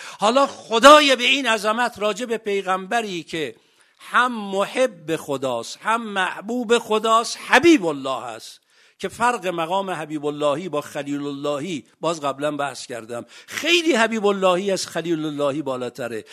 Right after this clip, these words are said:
ابراهیم با اون مقام توحیدیش خلیل اللهه، ولی پیامبر حبیب اللهه. با همه این مقامات خدا میگه: «ولسوف یعطیک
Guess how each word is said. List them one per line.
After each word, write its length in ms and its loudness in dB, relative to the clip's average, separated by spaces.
ابراهیم 600 0
با 120 -2
اون 160 -4
مقام 420 -6
توحیدیش 640 -10
خلیل 420 -6
اللهه، 640 -4
ولی 220 -4
پیامبر 560 -6
حبیب 500 -2
اللهه. 540 -4
با 140 8
همه 320 4
این 260 2
مقامات 600 0
خدا 340 -6
میگه: 460 -8
«ولسوف 840 -6
یعطیک 1160 -4